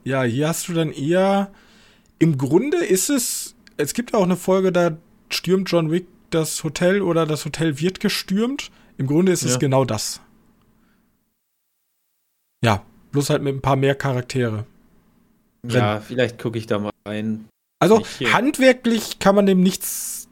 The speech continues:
Speaker 1: sagen. Der ist gut gemacht. Da sind, wie gesagt, da sind, ähm, ein großer Action-Teil am Ende und zwischendrin gibt's immer sehr coole einzelne, ähm,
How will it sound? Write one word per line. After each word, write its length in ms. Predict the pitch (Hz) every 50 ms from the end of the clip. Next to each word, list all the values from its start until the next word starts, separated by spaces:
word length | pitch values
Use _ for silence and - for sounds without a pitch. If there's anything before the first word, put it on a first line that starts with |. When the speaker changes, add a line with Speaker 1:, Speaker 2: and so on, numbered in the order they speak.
| _ _ _ -
Speaker 1:
sagen. 580 | 156 135 147 151 160 165 170 190 208 220 220 - -
Der 100 | 143 -
ist 200 | 160 - - -
gut 180 | - 214 - -
gemacht. 320 | 190 175 180 202 - -
Da 60 | 185
sind, 180 | 160 170 175 156
wie 60 | 165
gesagt, 280 | 165 170 156 165 160 -
da 80 | 170 151
sind, 200 | 160 165 160 - - - - - - - - -
ähm, 380 | - 170 160 160 156 156 156 - - - _ _ _ _ _ _ _ _ _ _ _ - -
ein 280 | - 160 196 226 226 185
großer 600 | 190 185 208 220 220 - 226 202 202 202 185 175
Action-Teil 1900 | 196 190 196 - - - 208 202 196 196 190 185 - _ _ _ _ _ _ _ _ _ _ _ _ _ _ _ _ - - 190 190 185 196 202 202
am 120 | 190 175 170
Ende 480 | 175 196 214 247 254 254 262 269 247 254
und 340 | - 190 185 185 170 - -
zwischendrin 600 | - 190 214 - - 180 160 165 160 208 240 240
gibt's 220 | 202 226 - -
immer 180 | 208 196 190 185
sehr 160 | 165 180 185 185
coole 800 | - - 202 202 202 202 196 190 190 185 185 180 180 - - -
einzelne, 920 | - 165 180 202 208 - - 202 190 190 190 185 185 185 185 190 - - 175
ähm, 300 | 165 160 160 160 156